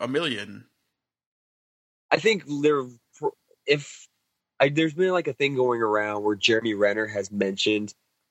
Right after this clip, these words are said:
Speaker 2: that he'd be down if they did a Netflix series on Hawkeye.
Speaker 1: I saw that one recently
Speaker 2: And
Speaker 1: too, yeah.
Speaker 2: if, if they do decide to go that route, it kinda gives more of a connection between the two universes.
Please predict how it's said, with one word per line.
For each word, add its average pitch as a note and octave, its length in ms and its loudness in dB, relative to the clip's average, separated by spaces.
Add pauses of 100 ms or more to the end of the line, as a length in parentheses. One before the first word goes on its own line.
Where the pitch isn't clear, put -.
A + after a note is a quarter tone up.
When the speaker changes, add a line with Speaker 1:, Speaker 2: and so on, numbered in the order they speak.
Speaker 2:
that A2 220 4 (180)
he'd A2 180 -4
be G#2+ 140 -4
down G2+ 500 2 (120)
if G2 360 0 (280)
they G2+ 100 0
did G#2 260 2
a G2 140 0
Netflix G2+ 400 -2
series G#2 320 0
on F#2+ 160 -6
Hawkeye. C3 680 2
Speaker 1:
I C#3 60 -6
saw D3 200 4
that C#3 200 2
one B2 120 -4
recently A#2 400 -2
Speaker 2:
And A2 60 -10
Speaker 1:
too, A#2+ 180 -4
yeah. G#2+ 360 -6 (500)
Speaker 2:
if, E3 180 -4 (540)
if F#3+ 280 0 (140)
they F#3+ 180 2
do A#2+ 280 -2
decide D3+ 380 0
to E3 140 0 (180)
go F3 160 2
that F3 140 0
route, F3+ 400 0
it C3 100 -10
kinda C3+ 320 0
gives C3+ 260 -4
more A2+ 320 2
of A#2 120 -12
a G#2+ 60 -8
connection G2 720 -2
between C#3 300 -2
the C#3 80 0
two D3+ 160 -2
universes. D3 720 0